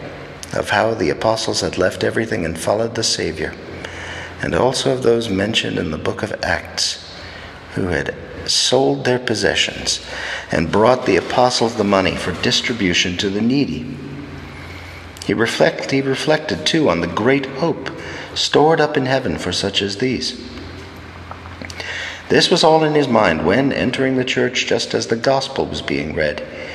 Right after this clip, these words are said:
he heard the Lord's words to the rich young man, "If you want to be perfect, go and sell all you have and give the money to the poor.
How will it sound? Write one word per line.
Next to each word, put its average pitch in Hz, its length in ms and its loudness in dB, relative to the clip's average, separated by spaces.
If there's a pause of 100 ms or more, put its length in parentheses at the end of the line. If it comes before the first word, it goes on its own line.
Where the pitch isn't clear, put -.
(340)
he - 160 0
heard 104 360 2
the 92 80 4
Lord's 98 480 4
words 98 560 0
to - 160 -2
the 76 120 -4
rich 92 320 -2
young 98 220 -2
man, 80 380 -4 (1900)
"If 82 140 0
you 82 120 2
want 90 280 2
to 110 60 0
be 113 120 2
perfect, - 580 -4 (420)
go 110 500 2 (280)
and 85 140 0
sell 131 320 4
all 131 160 6
you 120 140 2
have 92 460 2 (400)
and 80 120 0
give 98 180 4
the 117 60 4
money 120 280 4
to 127 100 -2
the 123 80 -2
poor. 92 440 -2